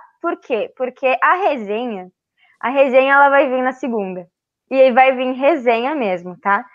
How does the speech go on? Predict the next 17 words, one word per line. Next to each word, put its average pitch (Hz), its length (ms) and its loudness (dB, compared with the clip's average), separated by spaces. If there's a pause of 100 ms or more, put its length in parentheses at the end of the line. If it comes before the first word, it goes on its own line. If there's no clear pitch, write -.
(260)
O 262 120 -4 (220)
Papo 440 360 4
de 254 140 -4
Boteco, 226 640 0
nas 220 220 -4
segundas-feiras, 262 760 -4
às 214 200 -6
oito 240 320 -4
horas 226 280 0
da 208 140 -4
noite, 190 560 -8 (920)
agora, 254 580 4
por 262 160 -10
enquanto, 240 540 -12 (480)
home 254 240 -6
office, 226 560 -2
né? 202 220 -10